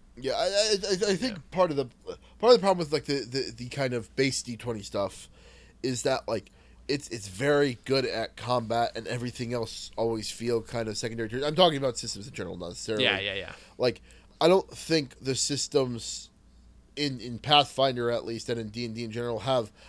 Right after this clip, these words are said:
Speaker 1: I don't think they have great, sk-, like, great kind of, like, non-combat systems. Um,
Speaker 2: Mm-hmm.
Speaker 1: I think it's kind of all, like,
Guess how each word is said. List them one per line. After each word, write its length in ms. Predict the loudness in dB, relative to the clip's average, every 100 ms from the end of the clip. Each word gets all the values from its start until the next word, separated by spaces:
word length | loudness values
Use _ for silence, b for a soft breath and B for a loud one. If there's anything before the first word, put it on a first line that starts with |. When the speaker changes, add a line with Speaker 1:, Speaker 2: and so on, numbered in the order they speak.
| B
Speaker 1:
I 60 |
don't 60 | 4
think 100 | 6
they 120 | 4
have 180 | 4 0 -16 -14
great, 400 | -2 0 0 -4 -16
sk-, 320 | -18 -16 -18 -10
like, 240 | -2 -2 -4 B B B B
great 260 | 2 2 4
kind 220 | 2 4
of, 120 | 2
like, 180 | 0 0
non-combat 800 | 2 4 4 0 0 2 0 -2
systems. 580 | -4 -4 -6 -8 -14 -14 -8
Um, 60 |
Speaker 2:
Mm-hmm. 520 | -4 -4 -4 -2 -2 -4 b b b -6
Speaker 1:
I 100 | -2
think 140 | 0 0
it's 120 | -2
kind 200 | 2 2
of 100 | 4
all, 220 | 4 4
like, 240 | 2 -2